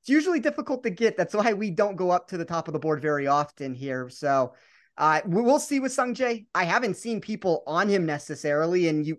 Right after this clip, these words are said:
always hope for a drift with that. But I, I don't know. It's like, I, the one thing I've noticed in these markets recently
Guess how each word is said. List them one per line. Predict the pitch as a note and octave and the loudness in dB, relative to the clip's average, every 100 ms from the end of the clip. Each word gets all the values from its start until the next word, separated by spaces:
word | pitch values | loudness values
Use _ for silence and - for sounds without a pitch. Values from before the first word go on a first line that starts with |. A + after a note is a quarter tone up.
| - | 0
always | E3+ F3 D#3 | 2 2 0
hope | D#3+ D#3+ | -2 -4
for | E3+ D3+ | -4 -4
a | |
drift | A#2+ D#3+ - D3 | -2 -4 -4 -10
with | C#3+ | -4
that. | D3+ D#3+ - | 0 0 0
But | D#3 D3+ D3 - _ _ | 0 2 0 -6 _ _
I, | E3+ F3 F3+ | -4 0 2
I | |
don't | F3+ | 4
know. | F3+ E3+ | 4 4
It's | D#3+ | 2
like, | F3+ E3 _ | -2 -4 _
I, | F3 F3+ D3 | -2 -2 -2
the | E3+ | 0
one | E3+ F#3+ F#3 | 2 2 2
thing | G3 F3 | 2 2
I've | D#3 | 2
noticed | F3+ E3+ E3+ | 0 -2 -4
in | E3+ | -6
these | D3+ | -4
markets | D#3+ E3 E3+ F3 - | -2 -2 0 -4 -6
recently | D3+ C#3 - D#3 D#3+ D#3+ D3+ | -6 -6 -6 -6 -4 -2 -2